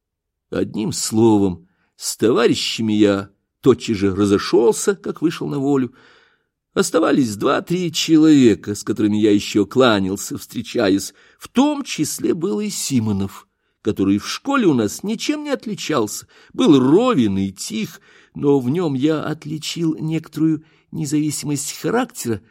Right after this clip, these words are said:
и даже честность. Даже не думаю, что он был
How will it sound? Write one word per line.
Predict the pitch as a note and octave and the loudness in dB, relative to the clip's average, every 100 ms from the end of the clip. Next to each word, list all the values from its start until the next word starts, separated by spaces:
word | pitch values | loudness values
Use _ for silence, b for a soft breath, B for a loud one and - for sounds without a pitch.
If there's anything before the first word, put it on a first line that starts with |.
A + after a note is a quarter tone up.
| b b | b b
и | - | -10
даже | - D#3+ E3+ | -6 -6 -6
честность. | - C3 A#2 F#2 - A#2 A2 - - _ _ _ _ | -4 2 2 2 -4 -8 -10 -12 -16 _ _ _ _
Даже | - B2+ D3 | -2 0 2
не | F#3 F3+ | 0 0
думаю, | C3+ C#3 D3+ | 0 2 2
что | C#3+ C#3+ | 0 0
он | C#3 | 2
был | D3 C#3+ | 0 -2